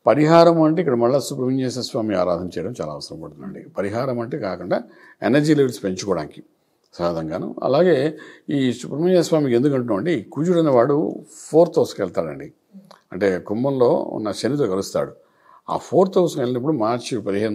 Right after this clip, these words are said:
నుండి మే ఫస్ట్ మధ్య కాలంలో కొంచెం హెల్త్ ఇష్యూస్ అవి కనబడుతుంటాయి, ఇబ్బందులు పడుతుంటాయి. కాబట్టి మనం సుబ్రహ్మణ్య స్వామి యొక్క ఆరాధన చేసుకుంటే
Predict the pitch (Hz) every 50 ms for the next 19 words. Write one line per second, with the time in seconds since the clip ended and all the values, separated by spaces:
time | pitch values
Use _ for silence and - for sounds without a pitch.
0 | 98 95 101 - - 113 110 104 - - - - _ _ _ _ _ - - 110
1 | 113 107 - 107 - - - 92 95 90 82 101 87 92 90 87 87 87 85 90
2 | - - - _ _ _ _ _ _ _ _ - 127 135 139 - 143 123 113 104
3 | 98 87 82 90 98 98 120 127 113 104 107 107 104 101 104 101 95 95 87 87
4 | 90 90 87 85 82 82 80 - 80 - - - - - _ _ _ _ _ _
5 | - - 101 107 113 120 113 101 98 90 87 87 82 85 82 82 82 87 - -
6 | - 117 - 123 117 104 98 92 - 104 101 107 120 135 135 120 - - - 104
7 | 98 92 82 - 85 85 87 95 95 98 95 90 92 85 - - - - - 101
8 | - -